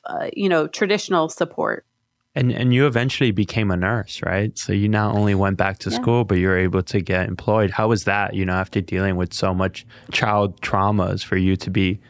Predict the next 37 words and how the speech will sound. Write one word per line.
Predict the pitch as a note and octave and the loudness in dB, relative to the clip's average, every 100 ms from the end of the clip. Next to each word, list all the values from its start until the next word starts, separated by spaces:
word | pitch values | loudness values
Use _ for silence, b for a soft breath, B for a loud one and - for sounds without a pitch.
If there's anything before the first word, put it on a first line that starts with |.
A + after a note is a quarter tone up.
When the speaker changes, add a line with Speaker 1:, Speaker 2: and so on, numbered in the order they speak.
| b | b
Speaker 2:
helping | - G#2 G#2 G2+ | -2 0 0 -2
people | - F#2+ - | -2 -4 -4
and | F#2+ | -6
supporting | E2+ - G2 F#2 F#2 | -6 -2 -2 0 -2
others? | G2 G2 - | -2 -4 -8
Speaker 1:
Yeah. | F3+ b b b b _ B B B B - | -14 b b b b _ B B B B 2
Yeah, | D4 - - | 2 2 0
my | A3+ | 0
first | A#3+ D4 D#4+ - | 2 0 0 -2
career | C4 B3 | 2 4
as | A3+ G3+ F3 | 4 4 2
a | - | 0
nurse | F3 F3+ F#3 A#3+ - | 0 0 0 -2 -2
was | F#3+ F3+ | -2 0
really | G3 F#3+ F#3 | 0 2 2
my | F3+ D#3+ | 2 0
calling. | - G#3+ A3+ F#3+ | 0 2 4 4
It | E3+ - | 2 2
was, | F3 - - B B B _ - | 0 -2 -16 B B B _ -2
I | F#3+ | 2
mean, | G3+ F3 | 2 4
an | F#3+ | 2
incredible | F#3 - A#3 B3 F#3+ | 2 2 2 2 0
feeling | F3 G#3+ G#3+ F#3 F3 D#3+ | 0 0 2 2 0 -4
to | - G#3 F#3+ F3+ | -6 -2 2 2
be | E3 G#3+ | 2 0
the | G3 | 2
first | A3+ G#3+ - | 0 -2 -2
person | G#3 - G3 | -2 0 0
in | F#3 | 0
my | F3 | 0
family | F3 F3+ F3+ F3+ | 0 0 0 0
to | F#3+ | 0
even | F3 E3+ | 0 0
graduate | E3+ E3+ D#3 - | 0 0 -2 0
high | F3 | -2
school, | F#3 - A#3 A3+ | -2 0 2 2